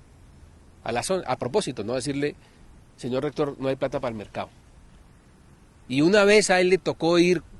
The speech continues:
y pagar de su plata la plata del mercado. Hay un mercar ahí enfrente de la carrera treinta. Un sabotaje claro del, del grupo de trabajadores, que sabía que de eso dependía si había clases o no había clases. Entonces la universidad se sometió durante dos años a, a girar alrededor de ese problema.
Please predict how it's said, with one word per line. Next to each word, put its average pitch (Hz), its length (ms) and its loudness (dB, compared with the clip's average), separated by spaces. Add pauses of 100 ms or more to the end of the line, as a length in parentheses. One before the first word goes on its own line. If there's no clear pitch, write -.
(580)
y 139 80 -10
pagar 131 300 -2
de 147 100 -6
su 135 100 -10
plata 127 340 -2
la 117 80 -6
plata 117 260 -8
del 123 100 -6
mercado. 107 420 -10 (360)
Hay 107 160 -6
un 131 160 -4
mercar 156 400 0
ahí 139 140 -4
enfrente 139 340 -6
de 135 40 -6
la 110 100 -4
carrera 110 260 -8
treinta. 156 360 -10 (760)
Un 139 80 -8
sabotaje 170 440 -4
claro 170 280 2
del, 123 160 -6 (760)
del 110 120 -8
grupo 143 200 -6
de 156 60 -10
trabajadores, 135 600 -8
que 139 100 -8
sabía 123 380 -2
que 113 220 -8 (340)
de 139 160 2
eso 196 180 2
dependía 180 460 -2
si 151 100 -8
había 131 200 -6
clases 156 340 -6
o 117 60 -8
no 110 80 -8
había 120 160 -10
clases. - 280 -16 (1160)
Entonces 151 200 -4
la 165 80 2
universidad 143 320 2
se 185 120 0
sometió 127 420 -4
durante 165 360 -4
dos 131 160 -6
años 175 260 -4
a, 135 120 -6
a - 180 -14
girar 120 320 -6
alrededor 143 400 0
de 175 80 -4
ese 185 120 -6
problema. 147 460 -8